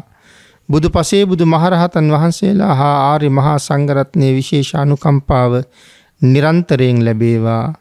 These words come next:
ඊ타ම ඉක්මන් භවයකදී සැප සහිත ප්‍රතිපදාවකින් උතුම් වූ චතුරාර්ය සත්‍ය ධර්මය අවබෝධ කරගෙන නිර්වාණ සම්පත්තියට ප්‍රවිෂ්ඨ වීමටත් මේ ධර්ම දානමය කුසලස්කන්ධය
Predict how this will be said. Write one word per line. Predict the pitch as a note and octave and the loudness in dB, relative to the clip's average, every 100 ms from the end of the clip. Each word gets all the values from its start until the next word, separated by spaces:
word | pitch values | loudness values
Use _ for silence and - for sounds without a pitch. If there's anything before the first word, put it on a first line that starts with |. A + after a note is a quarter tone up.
| _ _ _ | _ _ _
ඊ타ම | D3 D3+ C#3 C3 | -2 0 0 0
ඉක්මන් | B2 - D3+ C3 B2 | -2 -2 0 2 2
භවයකදී | A#2 B2 B2+ B2 - A#2 A#2 A#2 - - _ - | 0 0 0 0 -4 -2 -2 -2 -6 -16 _ -10
සැප | - D#3 D3+ G#3 | -4 -2 0 -2
සහිත | E3+ C#3 C#3 C#3 | -2 0 0 0
ප්‍රතිපදාවකින් | B2+ D3+ F3 - B2 B2+ B2 C3 C#3+ B2+ C3+ | -2 -2 -2 -2 -2 -2 -2 -2 0 0 0
උතුම් | A#2+ C#3+ C#3 | 0 0 2
වූ | B2+ A#2+ | 2 0
චතුරාර්ය | D3 A#2 C#3 C#3 D3+ D#3 | -2 -2 0 2 2 0
සත්‍ය | - C#3 C3+ | -2 -4 0
ධර්මය | B2+ B2 B2+ B2+ B2+ - - _ _ _ _ | 2 2 2 2 -2 -8 -20 _ _ _ _
අවබෝධ | C#3 D3+ D3+ D#3+ E3 | -2 0 0 0 0
කරගෙන | D#3+ E3+ E3+ F3 F3+ G3 - _ _ - | -2 -2 0 2 2 0 -6 _ _ 0
නිර්වාණ | C3+ C#3+ D#3 E3 F#3 | 2 2 2 2 2
සම්පත්තියට | G3 F3+ D3 C#3+ D3 - G3 G3 | 0 0 -2 -2 -6 -4 -4 -4
ප්‍රවිෂ්ඨ | - E3 E3 E3 - | -2 0 0 -2 -2
වීමටත් | C3 B2+ B2 A#2+ C#3+ C#3+ _ _ _ _ _ | 0 2 0 0 -2 -4 _ _ _ _ _
මේ | D3+ D3 | 0 2
ධර්ම | C#3+ D#3 E3+ | 0 0 0
දානමය | B2+ C3 C3 B2+ B2 B2 | 0 0 0 0 0 -2
කුසලස්කන්ධය | - D3 D#3+ C#3+ - C3+ B2 A#2+ A#2+ A#2 | -4 -2 -2 -4 -2 0 2 2 2 0